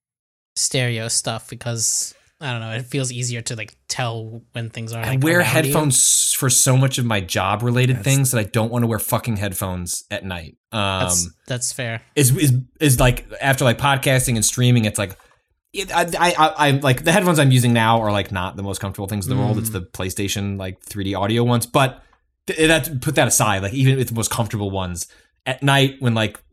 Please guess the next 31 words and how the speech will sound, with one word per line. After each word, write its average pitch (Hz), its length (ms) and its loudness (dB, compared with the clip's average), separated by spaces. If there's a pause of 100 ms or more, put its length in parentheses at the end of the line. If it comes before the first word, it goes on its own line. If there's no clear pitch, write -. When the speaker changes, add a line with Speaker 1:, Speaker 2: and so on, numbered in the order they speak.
(100)
Speaker 2:
my 107 100 -2
day 120 240 2
is 120 160 4
done, 98 480 0 (240)
like, 101 260 -4 (140)
I, 101 160 -6 (100)
I 107 100 -2
like 110 280 0
having 104 340 -2
just, 98 220 -8
like, 98 200 -8
the 101 80 -6
big 98 280 -4
sound, 98 560 -4
like, 92 300 -8 (300)
sweep 120 360 2
Speaker 1:
Right. 123 80 2
Speaker 2:
over 104 220 0
me 95 180 -6
through 92 160 -12
speakers. 90 720 -6 (400)
Um, 90 500 -4 (640)
and 98 140 -2
so 87 480 -4 (420)
I 127 80 0
would 117 140 0
still 107 180 -2
want 87 280 -8
that 82 180 -10
for 85 80 -12
my 82 360 -10